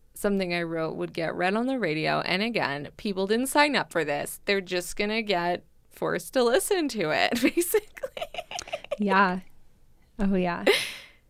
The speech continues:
Speaker 1: And unless they could turn the radio off, but probably when they hear original works written by community members, they're, they're gonna be interested.
Speaker 2: Oh, yeah. The, the, the page one competition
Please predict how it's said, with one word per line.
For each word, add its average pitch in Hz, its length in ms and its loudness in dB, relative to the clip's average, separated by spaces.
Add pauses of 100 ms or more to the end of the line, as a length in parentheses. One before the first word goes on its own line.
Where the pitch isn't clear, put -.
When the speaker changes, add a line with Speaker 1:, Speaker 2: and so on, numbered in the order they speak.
Speaker 1:
And 233 180 2
unless 185 320 -2
they 220 160 0
could 233 160 -2
turn 214 220 -2
the 175 80 -2
radio 160 300 -2
off, - 400 0
but - 200 -2
probably 185 760 -6
when 185 260 -4
they 175 140 -2
hear 156 720 -6 (140)
original 175 540 -4
works 156 400 -4
written 175 260 -2
by 165 200 -4
community 160 540 -8
members, 160 840 -4 (100)
they're, 165 520 0
they're 214 120 0
gonna 180 220 0
be 160 160 -6
interested. - 800 -4 (340)
Speaker 2:
Oh, 208 140 2
yeah. 185 280 0
The, 220 640 6
the, 202 300 4 (120)
the 220 120 4
page 214 320 2
one 185 180 2
competition 180 1040 0